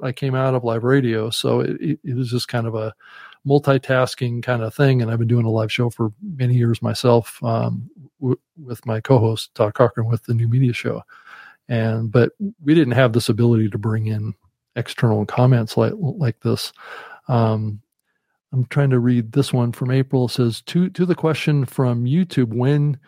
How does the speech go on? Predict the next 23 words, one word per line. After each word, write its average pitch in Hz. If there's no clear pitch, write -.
you 139
have 156
a 123
moment 127
that 123
you 131
would 127
like 131
to 120
return 175
to, 113
simply 143
press -
the 113
B 151
button," 120
right? 120
The 123
key, 127
the 120
B 131
key, -
right? -